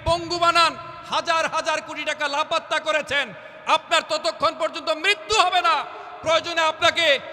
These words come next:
ওখান থেকে ধরে আনা হবে, ঠিক কিনা বলেন? এমন হতে পারে আমাদের ধরে আনতে হবে না, আপনি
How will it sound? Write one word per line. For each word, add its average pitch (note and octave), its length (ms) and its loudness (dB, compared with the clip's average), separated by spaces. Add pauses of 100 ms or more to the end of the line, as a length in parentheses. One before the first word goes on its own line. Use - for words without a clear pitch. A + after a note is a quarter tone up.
(140)
ওখান D#4 320 -4
থেকে D4 180 -6
ধরে C4 300 0 (100)
আনা D4+ 180 -2
হবে, B3+ 160 0
ঠিক F4 220 0
কিনা F4 180 2
বলেন? C4+ 320 2 (960)
এমন C#4 200 -4 (100)
হতে D#4 160 0
পারে D4 220 2
আমাদের C#4+ 300 0
ধরে A#3 280 2
আনতে C#4+ 200 -4
হবে B3 140 -2
না, A3+ 80 -4 (100)
আপনি A#3+ 140 -12